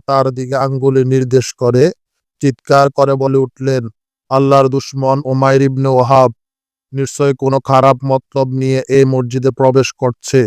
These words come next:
এই সেই ব্যক্তি যে মক্কায় আমাদের বিরুদ্ধে মুশরিকদের লেলিয়ে দিয়েছিল এবং বদর যুদ্ধে মুসলমানদের বিরুদ্ধে গুপ্তচর বৃত্তির কাজে ভীষণ ব্যস্ত ছিল। সে কোনো মহৎ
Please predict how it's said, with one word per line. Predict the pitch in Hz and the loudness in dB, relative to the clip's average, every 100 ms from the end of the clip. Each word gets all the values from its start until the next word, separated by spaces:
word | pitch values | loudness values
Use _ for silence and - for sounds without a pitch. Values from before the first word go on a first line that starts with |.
| 95 _ _ _ _ _ _ - | -2 _ _ _ _ _ _ 0
এই | 151 156 | 2 4
সেই | 151 156 | 2 2
ব্যক্তি | 147 147 - 139 139 175 - _ _ - | 2 0 -2 -2 0 0 -4 _ _ -6
যে | 123 143 | 0 2
মক্কায় | 147 - - 139 131 | 2 -2 -2 -2 -2
আমাদের | 135 143 143 147 | -4 -4 -4 -4
বিরুদ্ধে | 143 143 131 143 | -4 -4 -2 0
মুশরিকদের | 139 135 - 143 135 135 147 | 0 -2 -4 -6 0 2 4
লেলিয়ে | 143 139 139 135 | 4 4 2 -2
দিয়েছিল | 127 131 131 - 131 123 147 - _ _ _ _ - | -2 -2 -2 -2 2 2 2 -2 _ _ _ _ -6
এবং | 131 147 151 | 0 2 2
বদর | 147 147 143 139 | 2 2 0 -4
যুদ্ধে | 131 131 127 | -6 -6 -4
মুসলমানদের | 143 135 - 147 143 147 143 147 143 | -4 -2 0 2 2 0 0 0 0
বিরুদ্ধে | 135 135 127 123 143 | -2 -2 -2 0 0
গুপ্তচর | 127 139 - - 143 - 135 | 0 -4 -6 -8 -6 0 -2
বৃত্তির | 123 135 - - 131 | -2 -6 -8 -6 -6
কাজে | - 131 127 | -4 -2 0
ভীষণ | 127 127 - 143 135 | 0 0 2 2 2
ব্যস্ত | 127 - 135 123 | -2 -4 -8 -4
ছিল। | 127 120 131 175 - _ _ _ _ - | -2 2 2 2 -2 _ _ _ _ -4
সে | 147 147 | 2 2
কোনো | - 151 151 | 2 0 0
মহৎ | 139 127 147 | -2 -2 -4